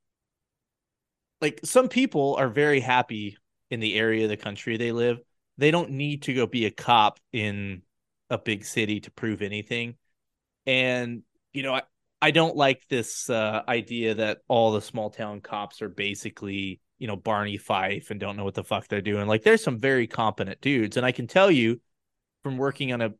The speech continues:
a bigger agency, I maybe considered midsize, I don't know. There's a lot of dumbasses that work there. Just because you lurk, work for a big agency doesn't mean you're competent by any means.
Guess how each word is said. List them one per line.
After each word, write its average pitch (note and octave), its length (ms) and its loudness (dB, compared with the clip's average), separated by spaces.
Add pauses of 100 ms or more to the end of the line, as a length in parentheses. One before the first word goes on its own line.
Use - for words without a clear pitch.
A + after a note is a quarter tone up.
(120)
a A#2+ 80 0
bigger A2+ 360 0
agency, G#2+ 520 0
I G#2 180 0
maybe G#2 280 -2
considered G2+ 500 -4
midsize, G2 520 -6
I G#2 80 -2
don't G2 180 -6
know. G#2 300 -2 (720)
There's F#3 320 6
a D4 40 0
lot G#3 180 8
of B2 60 -2
dumbasses B2+ 560 0
that G#2+ 160 -4
work G2+ 240 -4
there. G#2 260 2
Just C3 180 -8
because F#3 280 -4
you A#2 120 -4
lurk, C3+ 280 -2
work B2+ 240 -2
for B2+ 120 -2
a G#2 40 0
big A2 240 -2
agency A2 460 -2
doesn't G#2+ 280 -4
mean G#2 420 -4
you're G#2+ 160 -6
competent G2+ 540 -6
by G2 180 -4
any G#2+ 200 -4
means. A#2+ 380 -6